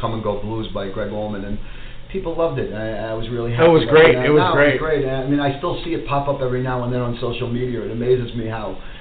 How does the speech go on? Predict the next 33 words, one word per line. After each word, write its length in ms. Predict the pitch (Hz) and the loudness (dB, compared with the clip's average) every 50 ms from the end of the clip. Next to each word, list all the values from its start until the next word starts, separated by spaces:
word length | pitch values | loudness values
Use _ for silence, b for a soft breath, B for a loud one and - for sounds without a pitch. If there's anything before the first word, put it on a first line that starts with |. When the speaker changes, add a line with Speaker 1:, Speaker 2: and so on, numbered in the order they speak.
| B B | B B
Speaker 1:
how 220 | - 131 135 127 - | -2 0 0 0 2
things 220 | 147 147 143 139 | 2 2 2 2
have 240 | 139 - - - 120 | 2 0 0 0 -2
legs 320 | 131 135 127 117 113 - | -2 -2 -2 -2 -4 -6
on 180 | 113 110 110 110 - | -6 -6 -6 -6 -6
social 280 | 117 110 107 - 113 | -6 -6 -6 -6 -6
media, 340 | 107 113 120 123 117 101 95 | -4 -4 -2 -2 -2 -4 -4
you 120 | 95 104 104 | -6 -6 -6
know. 140 | 107 110 | -8 -8
Speaker 2:
And 460 | 113 110 - - - 123 143 139 131 123 | -8 -8 -8 -8 -4 -2 0 0 0 0
it's 60 | - | 2
so 160 | 175 165 - - | 2 2 2 2
funny 220 | 151 147 143 127 113 | 2 2 2 2 0
because, 440 | 110 107 101 - 127 120 113 98 | -2 -4 -4 -2 -2 -2 -2 -2
uh, 220 | 117 110 107 104 107 | -2 -2 -2 -4 -4
my, 340 | 117 117 117 113 113 110 110 | -4 -4 -4 -2 -2 -4 -4
uh, 300 | 107 107 104 104 101 101 - - | -4 -4 -6 -6 -6 -8 -8 -8
my, 420 | 107 107 104 107 104 101 101 101 - | -8 -6 -6 -6 -6 -6 -8 -8 -8
my, 400 | 113 110 107 104 101 101 101 104 - - - - - - | -6 -6 -6 -6 -6 -6 -6 -8 -8 -10 -10 -10 -8 -8
my 180 | 104 104 98 98 95 - 110 | -6 -6 -6 -6 -6 -6 -4
really 240 | 117 131 143 135 123 | -4 -2 -2 -2 -2
good 160 | 110 117 - - - | -2 -4 -6 -6 -6
friend 240 | 117 113 107 101 | -4 -4 -4 -4
Ann, 460 | - - 104 113 117 113 104 95 82 82 B B B B B B B B | -6 -6 -6 -6 -4 -4 -6 -6 -8 -8 B B B B B B B B
uh, 120 | - 110 107 | -8 -6 -4
her 100 | 113 127 | -2 0
last 240 | 131 135 135 131 - | 2 2 0 0 -2
name's 160 | 135 120 - - | -2 -4 -2 0
Healy. 240 | 143 143 139 123 110 | 2 2 2 2 2
We're 100 | 107 123 | 0 0
not 160 | 135 135 131 | 0 0 0
related. 380 | 135 131 131 135 135 120 117 113 | 0 0 2 2 2 2 2 2
Everybody 260 | 117 120 113 117 | 2 0 0 -2